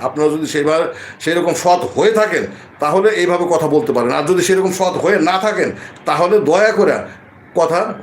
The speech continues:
গলার স্বরটা একটুখানি নিচু করেন, নিচু করেন এবং সেই মতো চলেন। না হলে ভবিষ্যতে আরও অনেক কিছুই আমরা হয়তো দেখতে পাবো। তবে সেই দেখাটা আমাদের জন্য যে ভালো হচ্ছে তা না,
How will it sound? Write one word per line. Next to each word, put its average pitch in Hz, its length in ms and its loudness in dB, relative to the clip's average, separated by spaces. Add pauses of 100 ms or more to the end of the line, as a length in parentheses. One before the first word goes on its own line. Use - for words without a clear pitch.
গলার 165 440 2
স্বরটা 156 400 -2
একটুখানি 147 400 0
নিচু 143 200 2
করেন, - 220 -8 (440)
নিচু 160 220 2
করেন 202 320 2 (260)
এবং 190 260 2
সেই 175 180 -2
মতো 170 360 0 (580)
চলেন। 127 300 0
না 139 120 2
হলে 175 320 2 (260)
ভবিষ্যতে 165 480 0
আরও 151 300 0
অনেক 156 320 2
কিছুই 160 240 0
আমরা 143 220 0
হয়তো 143 240 0
দেখতে 160 300 -2
পাবো। 151 380 0 (220)
তবে 190 220 2
সেই 190 200 2
দেখাটা 175 600 0 (140)
আমাদের 175 360 0
জন্য 190 280 4
যে 185 80 2
ভালো 170 300 0
হচ্ছে 175 220 0
তা 143 200 -2
না, 127 220 -2